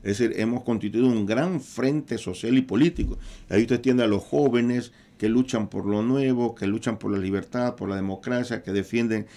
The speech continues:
y, y luchan por el libre ingreso a la universidad. Están los maestros que luchan por una educación democrática, emancipadora, eh, para todo.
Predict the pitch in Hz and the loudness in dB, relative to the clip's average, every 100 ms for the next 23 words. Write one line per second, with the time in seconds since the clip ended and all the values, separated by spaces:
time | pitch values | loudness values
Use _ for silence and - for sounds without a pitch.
0 | - - - 104 - 107 123 127 117 101 | -20 -20 -8 -6 0 2 2 2 -2 0
1 | 101 95 104 107 110 98 107 104 101 92 | -2 0 0 0 0 0 0 -2 -4 -2
2 | 95 95 - 104 131 131 - - - 101 | -2 -4 -2 0 2 0 -6 -20 -8 -6
3 | 104 113 107 95 101 113 127 - 120 117 | 0 0 0 0 0 0 -2 -2 -4 -2
4 | 104 104 117 113 104 - 104 107 101 95 | -2 -2 -2 -4 -6 -4 -4 -2 -2 -4
5 | 98 104 113 104 95 90 113 117 113 104 | -6 -6 -2 -2 -4 -4 -4 -4 -6 -6
6 | 98 95 98 - 98 87 95 127 113 113 | -6 -6 -8 -10 -10 -6 0 2 0 -2
7 | - - - 95 92 90 107 107 - 139 | -10 -18 -12 -6 -4 -2 0 0 2 6
8 | 127 113 | 6 4